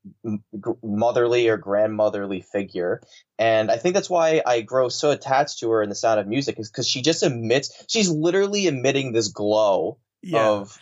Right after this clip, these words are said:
Speaker 1: just
Speaker 2: She's
Speaker 1: blissful angelicness.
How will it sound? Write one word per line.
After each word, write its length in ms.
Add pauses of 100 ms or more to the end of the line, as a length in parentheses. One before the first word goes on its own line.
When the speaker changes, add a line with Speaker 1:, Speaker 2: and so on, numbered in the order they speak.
(120)
Speaker 1:
just 160
Speaker 2:
She's 160 (140)
Speaker 1:
blissful 720 (260)
angelicness. 1120